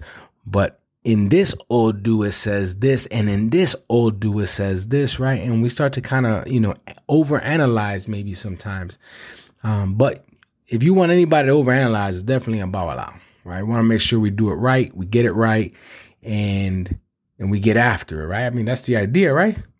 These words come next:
Okay. So, so with that conversation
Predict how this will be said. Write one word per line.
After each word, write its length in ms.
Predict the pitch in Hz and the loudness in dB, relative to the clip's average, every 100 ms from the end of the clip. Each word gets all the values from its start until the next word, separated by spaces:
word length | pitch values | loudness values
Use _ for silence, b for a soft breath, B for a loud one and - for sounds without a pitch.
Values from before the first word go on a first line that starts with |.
| _ - | _ -12
Okay. 300 | 104 - 85 _ B B B B B | -10 -8 -10 _ B B B B B
So, 460 | - 160 156 - _ _ _ _ _ _ _ 135 | 0 2 2 -2 _ _ _ _ _ _ _ -10
so 180 | - | -2
with 300 | 165 208 233 | 2 2 0
that 220 | 175 135 - | 0 -2 0
conversation 1040 | 131 120 113 - 107 113 - 139 135 | 2 2 2 0 -2 -2 -2 -4 -6